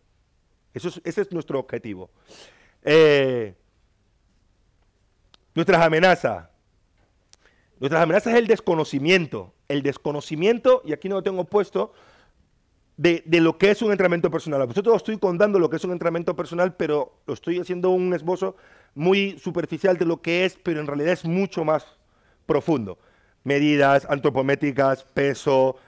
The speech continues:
eh, estatura, pliegues, eh, etcétera, etcétera. O sea, es mucho más allá. Entonces, el desconocimiento de que yo coja a una persona que tenga a lo mejor una lorcita y yo te pinche, a lo mejor puede ser ofensivo, pero es un objetivo que nosotros necesitamos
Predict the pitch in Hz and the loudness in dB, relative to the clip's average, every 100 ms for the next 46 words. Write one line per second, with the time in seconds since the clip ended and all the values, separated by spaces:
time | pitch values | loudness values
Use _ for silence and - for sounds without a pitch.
0 | _ - 139 143 143 - 131 - 156 147 | _ -4 -2 0 -4 -2 -2 0 0 2
1 | 139 135 - 151 151 143 143 143 _ _ | 2 2 0 2 4 4 0 -2 _ _
2 | _ _ - 143 143 143 143 143 _ 143 | _ _ -4 0 2 2 0 -2 _ -8
3 | 131 131 156 143 139 - 113 90 _ _ | -6 -4 -2 -2 -4 -6 -10 -10 _ _
4 | 156 139 - _ - - 175 226 - 170 | -2 -2 -6 _ -10 -4 0 0 0 0
5 | 143 120 104 104 92 _ _ _ _ _ | 0 -2 -8 -12 -14 _ _ _ _ _
6 | _ - 208 208 196 190 190 175 - 185 | _ -4 0 2 2 0 0 -4 0 0
7 | 214 208 196 165 185 208 180 175 180 180 | 2 0 0 0 0 0 2 0 0 -2
8 | 165 190 151 127 160 170 165 160 170 165 | -4 -4 -4 -4 -2 -2 -2 -4 -4 -2
9 | 160 151 147 180 156 127 127 147 _ 127 | -2 -2 -4 -8 -4 -6 -4 -8 _ -10
10 | - 180 185 - 170 _ _ 143 139 165 | -4 -6 -4 -8 -8 _ _ -4 -2 -2
11 | 190 175 - 165 - 127 - 123 95 - | 0 0 0 -2 -2 -8 -8 -8 -8 -14
12 | - 131 147 170 165 175 - 170 170 139 | -8 -8 -6 -4 -4 -4 -6 -8 -6 -8
13 | 117 160 160 139 147 160 160 185 | -8 -10 -10 -10 -6 -6 -6 -10